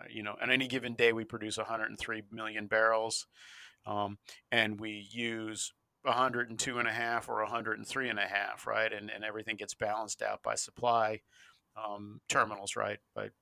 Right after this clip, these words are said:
by terminals that hold the crude. You inject even something as simple as, you know,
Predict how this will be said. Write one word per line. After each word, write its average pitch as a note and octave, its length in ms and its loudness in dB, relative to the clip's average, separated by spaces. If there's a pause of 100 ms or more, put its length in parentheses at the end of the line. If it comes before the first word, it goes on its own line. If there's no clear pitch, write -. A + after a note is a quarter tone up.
(120)
by G#2 80 -6
terminals G#2 360 -2
that - 100 -12
hold A2 180 -2
the A#2+ 60 -14
crude. D#3 360 8 (720)
You E3+ 240 6
inject C3 600 6 (160)
even C#3 240 2
something A#2+ 440 0
as G#2+ 320 -4 (300)
simple A2+ 420 0
as, G2+ 240 -2
you A#2 80 -6
know, G2 160 -4